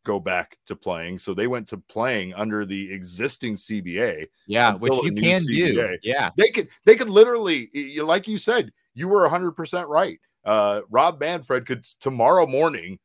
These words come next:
Speaker 1: say the lockout is over, uh, and we're gonna continue to negotiate the C B A. They don't actually have to have a C B A in place. It's just
Speaker 2: Yeah.
Speaker 1: that moment of, uh, looking weak, looking weak. Oh,
Speaker 2: Yeah.
Speaker 1: Evan had
Speaker 2: Well,
Speaker 1: to
Speaker 2: it's just they
Speaker 1: correct
Speaker 2: have
Speaker 1: me.
Speaker 2: more
Speaker 1: Nin-,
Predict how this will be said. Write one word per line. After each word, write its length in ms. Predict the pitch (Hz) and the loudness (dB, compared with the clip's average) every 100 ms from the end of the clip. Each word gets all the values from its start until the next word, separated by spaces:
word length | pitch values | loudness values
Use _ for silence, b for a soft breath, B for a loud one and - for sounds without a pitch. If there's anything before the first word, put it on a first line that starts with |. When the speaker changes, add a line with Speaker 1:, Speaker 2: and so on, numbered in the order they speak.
| _ | _
Speaker 1:
say 240 | - 147 | 0 0
the 100 | 127 | 2
lockout 460 | 110 127 135 131 120 | 0 0 0 -2 -2
is 100 | 107 | 0
over, 460 | 131 143 101 101 - _ _ _ | 0 0 -2 -6 -10 _ _ _
uh, 240 | 104 107 107 | 0 2 2
and 120 | 120 | -2
we're 120 | 120 | -2
gonna 180 | 117 131 | -2 -2
continue 380 | 120 113 131 131 | -4 -8 -8 -6
to 80 | 117 | -8
negotiate 460 | 101 127 120 120 104 | -4 -4 -4 -6 -8
the 40 | |
C 180 | - 110 | -10 -8
B 120 | 110 | -4
A. 80 | 131 | -2
They 100 | 113 | -2
don't 140 | 147 - | -4 -2
actually 540 | 120 135 - 123 117 104 | 0 0 -2 -8 -6 -4
have 300 | 110 120 - | -4 -4 -6
to 100 | 107 | -6
have 420 | 131 127 90 104 _ _ _ | -4 -4 -4 -10 _ _ _
a 80 | 113 | -12
C 220 | - 135 | -10 -8
B 120 | 120 127 | -6 -6
A 120 | 151 | -6
in 120 | 104 | -8
place. 320 | 92 78 85 _ _ _ - | -12 -12 -14 _ _ _ -6
It's 220 | 123 - | -4 -4
just 240 | 135 120 | -4 -2
Speaker 2:
Yeah. 120 | 90 | -2
Speaker 1:
that 200 | 101 110 | -2 -2
moment 380 | 117 123 147 113 | -2 -2 -2 0
of, 260 | 110 104 101 _ _ _ _ - | 0 0 -2 _ _ _ _ -10
uh, 260 | 107 98 - - _ _ 117 | -6 -6 -8 -14 _ _ -10
looking 420 | 104 107 107 95 | -8 -8 -10 -8
weak, 420 | 120 104 - - _ _ | -8 -8 -14 -20 _ _
looking 320 | 98 104 110 95 | -6 -6 -6 -8
weak. 300 | 98 85 _ _ _ _ | -10 -10 _ _ _ _
Oh, 180 | 101 113 | 0 2
Speaker 2:
Yeah. 140 | 107 110 | 2 0
Speaker 1:
Evan 180 | 113 | -2
had 180 | 107 113 | -2 2
Speaker 2:
Well, 100 | 165 | 4
Speaker 1:
to 60 | 165 | 4
Speaker 2:
it's 120 | 98 | 2
just 160 | 175 - | -4 -4
they 80 | - | 0
Speaker 1:
correct 100 | 151 | 4
Speaker 2:
have 200 | 151 127 | 4 2
Speaker 1:
me. 120 | 120 131 | -2 0
Speaker 2:
more 200 | 139 120 | 0 -2
Speaker 1:
Nin-, 400 | 92 95 98 | -6 -16 -20